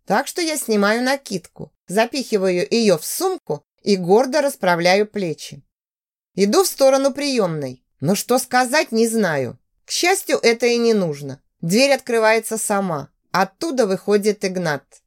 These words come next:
Я как-то тушуюсь, но затем отмечаю, как сильно он осунулся. Под глазами круги,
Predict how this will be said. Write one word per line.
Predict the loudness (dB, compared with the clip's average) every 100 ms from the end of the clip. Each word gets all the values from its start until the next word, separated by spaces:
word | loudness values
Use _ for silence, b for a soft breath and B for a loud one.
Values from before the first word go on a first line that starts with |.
| _ _ _
Я | -4 0 0
как-то | 0 0 -2 -2
тушуюсь, | -2 -4 -4 -2 0 -2 -4 -14 _ _ _
но | 0
затем | 2 0 0 0
отмечаю, | -2 2 0 0 0 2 2
как | 0 -2 -2
сильно | -4 -2 -2 0 0
он | 0 2
осунулся. | 0 0 -2 0 -2 -4 -8 -14 -16 _ _
Под | -2
глазами | 2 0 2 0 0
круги, | -4 -4 -6 -8 -12 -12